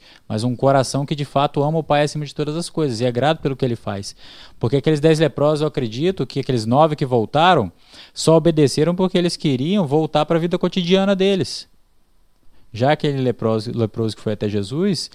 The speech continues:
ele não tava interessado em voltar pra velha vida. Ele tava interessado em saber quem era o Deus que tinha feito aquilo na vida dele.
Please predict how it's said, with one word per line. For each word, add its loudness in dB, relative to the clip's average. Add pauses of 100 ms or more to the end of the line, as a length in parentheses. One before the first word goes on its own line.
(260)
ele -2
não 2
tava 4
interessado 0
em -4
voltar -2
pra -6
velha -4
vida. -12
Ele -16
tava -8
interessado -6
em -8
saber -6 (160)
quem -2
era 0
o -6
Deus -4
que -8
tinha -8
feito -10
aquilo -8
na -4
vida -8
dele. -12